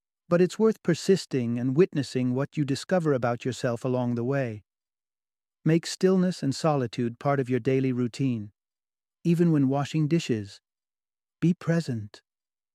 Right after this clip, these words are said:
Rather than wandering off in thought, bring your attention back to the task at hand. There's a plethora of other activities you can engage in to reconnect with your authentic self.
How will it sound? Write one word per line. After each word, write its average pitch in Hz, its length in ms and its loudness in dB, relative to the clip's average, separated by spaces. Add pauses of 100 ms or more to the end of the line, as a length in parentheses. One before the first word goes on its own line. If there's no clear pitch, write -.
(160)
Rather 185 280 4
than 165 240 4
wandering 170 460 4
off 160 220 0
in 131 100 0
thought, 143 420 -6 (300)
bring 170 180 4
your 175 160 4
attention 151 480 0
back 156 320 -2
to - 80 -6
the 135 100 -2
task 139 440 -6
at 127 100 -6
hand. 110 460 -6 (1200)
There's 156 160 0
a 156 60 2
plethora 151 540 0
of 131 200 -4
other 156 240 2
activities 127 640 -2
you 139 60 2
can 139 160 0
engage 139 440 2
in 113 180 -2
to 139 140 -4
reconnect 156 640 0
with 127 140 -6
your 135 160 2
authentic 123 440 -4
self. 117 420 -6